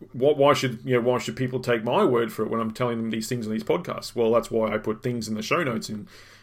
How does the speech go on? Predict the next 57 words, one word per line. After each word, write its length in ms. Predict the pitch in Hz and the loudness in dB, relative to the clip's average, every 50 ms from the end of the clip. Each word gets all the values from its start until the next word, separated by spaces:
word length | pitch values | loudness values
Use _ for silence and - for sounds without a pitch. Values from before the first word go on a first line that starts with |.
| _ _ | _ _
and, 320 | - 107 101 101 101 - | -8 -8 -8 -8 -8 -6
you 120 | - 110 107 | -4 -4 -2
know, 140 | 107 107 - - - _ _ _ _ - | -2 -4 -6 -8 -10 _ _ _ _ -10
uh, 240 | 104 98 104 101 - | -10 -8 -8 -10 -6
sources 480 | - - 139 165 160 - 131 113 104 | -2 0 0 0 0 0 -2 -2 -2
and 120 | 107 104 - | -4 -6 -2
stuff, 220 | - 110 104 110 | -2 -2 -2 -4
because 220 | - - 127 113 | -2 -2 -2 -2
we 100 | 110 120 | 0 -2
want 220 | 110 123 123 110 - | 0 0 0 0 0
people 240 | 127 123 113 113 110 | -2 -2 0 0 0
to 60 | 107 | 0
go 120 | 117 110 | 0 -2
and 100 | 107 107 | -2 -2
check 180 | - 127 120 - | -2 -4 -4 -4
it 80 | 127 | -6
for 80 | - 110 | -8 -8
themselves. 520 | 113 107 - - 147 147 123 - - - | -8 -6 -2 0 0 0 0 -2 -6 -8
You 60 | 104 104 | -8 -6
know, 100 | 104 107 | -4 -4
we 80 | 107 | -2
want 160 | 113 113 110 | -2 -4 -4
people 220 | 110 117 110 113 104 | -4 -6 -6 -6 -6
to 160 | 107 110 - - - - - _ _ - | -6 -8 -8 -10 -16 -20 -20 _ _ -6
look 200 | - 120 123 123 | -4 -2 0 0
up 160 | 110 107 - | -2 0 0
what 160 | 120 113 - - | -2 -2 -2 -2
we're 100 | 110 107 | -2 -2
talking 360 | - - 139 160 156 135 113 | 0 0 0 0 0 -2 -4
about. 320 | 107 107 107 - - - | -4 -4 -4 -6 -8 -8
You 60 | 117 | -4
don't 180 | 110 110 107 104 | -4 -4 -4 -4
have 100 | 110 110 | -6 -8
to 80 | - 98 | -8 -4
just 340 | 95 113 123 127 127 - | 2 4 4 4 2 0
believe 340 | - 107 110 120 139 147 127 | -2 0 0 0 0 0 -2
me 120 | 117 104 - | -4 -4 -4
because 260 | - 110 - 113 113 | -4 -4 -4 -4 -4
I'm 200 | 107 - 220 220 | -2 -2 -2 0
telling 300 | - 131 139 151 131 107 | 0 0 0 0 -2 -6
you. 220 | - - - - - | -8 -10 -8 -2 0
I 100 | 123 127 | 0 0
could 160 | 127 123 107 | 0 -2 -2
be 100 | 120 113 | 0 0
lying. 420 | 110 123 151 170 196 - - - - - - - - - _ _ _ _ _ _ - | 0 0 -2 -4 -6 -8 -12 -16 -20 -20 -20 -20 -20 -20 _ _ _ _ _ _ 0
Everything 320 | 120 120 123 117 113 117 | 2 2 4 2 2 2
I 100 | 120 117 110 | 0 0 2
say 240 | - 135 123 120 117 | 2 2 2 2 2
in 80 | 113 | 0
this 100 | 117 117 | -2 -2
show 280 | - - 143 175 190 143 | -2 0 0 2 0 0
could 160 | - 113 101 | -2 -4 -4
be 80 | 117 110 | -4 -6
just 220 | - 110 - - - - | -6 -8 -8 -10 -8 -6
all 220 | 113 107 104 104 | -4 -4 -4 -4
lies. 460 | - 131 147 - - - - - - - _ _ _ - - - _ _ _ _ - - | -4 -6 -6 -8 -10 -12 -14 -16 -18 -20 _ _ _ -20 -20 -20 _ _ _ _ -2 0
But 240 | 113 104 - - | 0 0 0 -4